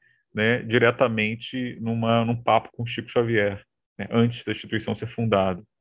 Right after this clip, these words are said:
E é, foi só aí que ele descobriu aquele personagem. Ah, e no caso de vocês, como é que foi?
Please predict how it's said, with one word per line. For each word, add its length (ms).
E 140
é, 200
foi 240
só 140
aí 200
que 80
ele 100
descobriu 420
aquele 260
personagem. 720
Ah, 560
e 60
no 100
caso 260
de 100
vocês, 720
como 160
é 40
que 80
foi? 380